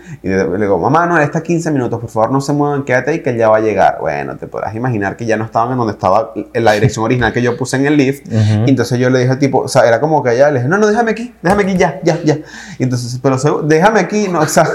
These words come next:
Speaker 1: <laughs> el tipo se tuvo que montar una vaina y, "Déjame aquí ya", me dejó y bueno, este, super cuchi, lo sorprendí.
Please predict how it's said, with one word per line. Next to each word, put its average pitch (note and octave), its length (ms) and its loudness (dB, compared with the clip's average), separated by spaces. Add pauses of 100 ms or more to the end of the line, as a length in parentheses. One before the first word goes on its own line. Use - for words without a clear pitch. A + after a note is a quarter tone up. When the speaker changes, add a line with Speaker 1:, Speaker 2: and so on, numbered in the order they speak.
(160)
Speaker 1:
<laughs> - 200 -4
el D3 100 2
tipo D3 180 4
se F3+ 100 -2
tuvo D#3+ 180 4
que E3 100 2
montar C#3 300 2
una E3+ 180 0
vaina F3+ 360 -2
y, D#3+ 100 -8
"Déjame F3 280 0
aquí E3+ 200 0
ya", B2 320 2
me G#2+ 100 -4
dejó A#2+ 500 0 (360)
y B2 120 0
bueno, A2 460 0
este, G2+ 480 -6
super G2+ 320 -8
cuchi, A2+ 600 -6
lo C#3+ 120 -2
sorprendí. E3+ 380 -6